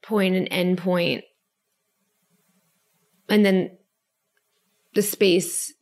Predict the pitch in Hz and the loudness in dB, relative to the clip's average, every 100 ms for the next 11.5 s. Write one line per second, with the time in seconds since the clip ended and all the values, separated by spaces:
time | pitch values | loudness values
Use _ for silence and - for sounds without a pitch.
0 | - 190 202 190 175 175 170 - - - | -10 -6 0 0 0 0 -2 -6 -8 -4
1 | 180 180 190 170 - - 180 175 170 170 | -2 0 -2 0 -2 -2 0 0 2 2
2 | 170 165 _ _ _ _ _ _ _ _ | 0 -4 _ _ _ _ _ _ _ _
3 | - - 160 170 165 160 165 160 160 160 | -10 -2 0 0 -2 -2 0 0 -2 -4
4 | 151 90 - - 180 185 - - - - | -2 -4 -4 -4 -2 -2 -4 -10 -20 -20
5 | - - - - 247 254 269 247 202 - | -20 -20 -12 0 2 2 0 -2 -2 -4
6 | 139 190 - 196 180 151 - - - 170 | -4 -6 -2 -2 0 -2 -8 -12 -6 -4
7 | - 175 170 180 175 143 - - 92 90 | -2 -2 0 0 0 0 -2 -2 -2 -4
8 | 170 - _ _ _ _ _ _ _ _ | -6 -10 _ _ _ _ _ _ _ _
9 | _ _ _ _ 208 190 180 156 170 190 | _ _ _ _ 0 2 0 -4 -8 -12
10 | _ _ _ _ _ _ _ _ - 214 | _ _ _ _ _ _ _ _ -8 -2
11 | 196 - - - - | -2 -2 -4 -6 -10